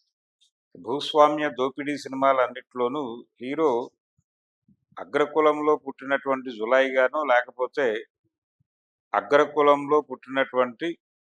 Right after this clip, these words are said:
పేదవాడిగానో ఉంటాడు. అంతే తప్ప అతను దళితుడి నుంచి క్యారెక్టర్ తీసుకుని విలన్తో ఘర్షణ పడేటువంటి వాతావరణం తెలుగు సినిమాల్లో చాలా వరకు ఉండదు.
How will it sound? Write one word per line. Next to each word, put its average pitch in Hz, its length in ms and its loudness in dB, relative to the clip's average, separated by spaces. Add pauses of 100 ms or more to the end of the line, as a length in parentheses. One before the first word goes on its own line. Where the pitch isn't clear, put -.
(580)
పేదవాడిగానో 151 800 8
ఉంటాడు. 131 400 -4 (1000)
అంతే 120 200 -2
తప్ప 139 280 4
అతను 135 400 4 (400)
దళితుడి 156 540 -2
నుంచి 156 420 -8 (1400)
క్యారెక్టర్ 143 500 6
తీసుకుని 147 540 -8 (1400)
విలన్తో 156 540 4
ఘర్షణ 156 280 -6
పడేటువంటి 147 540 2
వాతావరణం 143 720 4
తెలుగు 127 200 -8
సినిమాల్లో 143 680 -2
చాలా 139 220 6
వరకు 160 300 2
ఉండదు. 135 360 -4